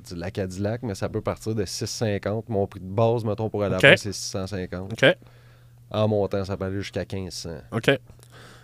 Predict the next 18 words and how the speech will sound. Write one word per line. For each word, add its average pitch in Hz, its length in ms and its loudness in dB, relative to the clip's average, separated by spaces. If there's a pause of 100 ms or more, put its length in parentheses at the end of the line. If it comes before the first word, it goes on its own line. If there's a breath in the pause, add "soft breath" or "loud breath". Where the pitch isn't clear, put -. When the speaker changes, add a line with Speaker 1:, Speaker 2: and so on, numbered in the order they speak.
(160 loud breath)
Speaker 2:
Combien 117 320 6
d'heures 180 300 8
tu - 100 -6
peux 87 140 -2
mettre 101 300 0 (200)
dans 92 360 -2
un 92 120 -4
chapeau, 113 720 0
genre, - 280 -6 (120)
de 120 300 8
base 117 500 6
à 101 240 2
six - 260 0
cinquante 113 600 2
versus - 1000 0 (720 soft breath)
aller 104 240 2
plus - 180 -4
loin ? 95 260 -2